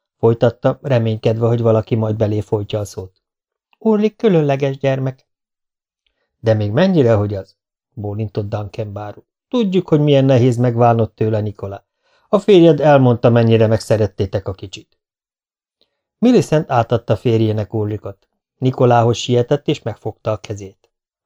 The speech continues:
Ulrik nénikéje, a kisfiú édesanyjának testvére, szélesvállú, széles csípőjű nő volt. Első látásra egyáltalán nem megnyerő külsejű,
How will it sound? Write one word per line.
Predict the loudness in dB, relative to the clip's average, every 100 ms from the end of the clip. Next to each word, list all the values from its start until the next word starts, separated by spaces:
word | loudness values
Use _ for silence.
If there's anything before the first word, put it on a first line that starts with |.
| _ _ _ _ 0
Ulrik | 2 2 0
nénikéje, | 0 0 0 0 0 0
a | 0 -6
kisfiú | -8 -8 -4 -4 -2
édesanyjának | -2 -2 -4 -6 -6 -8 -10 -6
testvére, | -8 -6 -8 -6 -8 _ _ _
szélesvállú, | -4 2 4 4 2 0 0 -4
széles | -6 -6 -6 -6
csípőjű | -6 -8 -6 -4 -4 -6
nő | -8 -10
volt. | -12 -18 _ _ _ _
Első | -4 -2 0 2
látásra | 2 0 -2 -2 -2
egyáltalán | -4 -4 -4 -4 -6 -4
nem | -4
megnyerő | -2 0 0 0 -2
külsejű, | -4 -4 -2 -4 -6